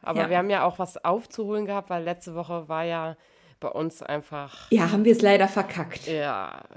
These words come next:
Speaker 1: so.
Speaker 2: Also, müssen wir ehrlich sein. Nochmal fettes Zorro an dieser Stelle.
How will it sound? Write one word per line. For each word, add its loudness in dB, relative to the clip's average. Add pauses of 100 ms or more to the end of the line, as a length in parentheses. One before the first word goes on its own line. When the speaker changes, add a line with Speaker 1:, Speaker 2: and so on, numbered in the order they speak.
(140)
Speaker 1:
so. -18
Speaker 2:
Also, -2
müssen 4
wir 4
ehrlich 0
sein. -2 (260)
Nochmal 0
fettes -4
Zorro 0
an 2
dieser 0
Stelle. -2